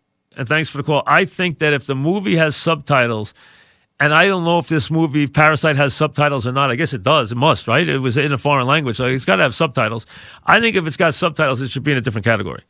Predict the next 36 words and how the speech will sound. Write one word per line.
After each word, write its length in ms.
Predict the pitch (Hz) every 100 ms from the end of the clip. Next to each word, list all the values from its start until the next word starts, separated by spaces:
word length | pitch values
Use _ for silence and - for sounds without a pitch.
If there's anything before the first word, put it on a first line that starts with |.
| _ _ _ _ _ _ _ -
I 80 | 170
don't 100 | 175
think 140 | 165
it 80 | 135
should 120 | 139
be 120 | 147
in 80 | 139
the 60 | 120
same 260 | 147 135 123
category 540 | 131 127 127 117 107 104
as 180 | 120 107
the 120 | 123
other 180 | 123 123
American 420 | 113 117 107 101
pictures. 380 | 117 101 - - - - -
I 100 | 175
have 160 | 156
no 220 | 135 165 160
problem 500 | - 160 170 160 160
with 220 | 151 156
it 180 | 143 - _
getting 240 | 147 143 135
awards. 540 | 127 160 202 175 - _ _ _ _ _ _ _ _ _ _ _ -
It 140 | 143
might 240 | 147 151
be 120 | 143 127
very 300 | 117 156 156
much 260 | 151 117
worthy 400 | 110 139 180 190
of 100 | 185
awards. 420 | 175 175 180 170 127
I'm 220 | 135 135 123
sure 300 | - 165 147
it 80 |
is. 420 | 156 226 185 - _ _ _ _ _ _ _ _ _ _ -
But 260 | 147 139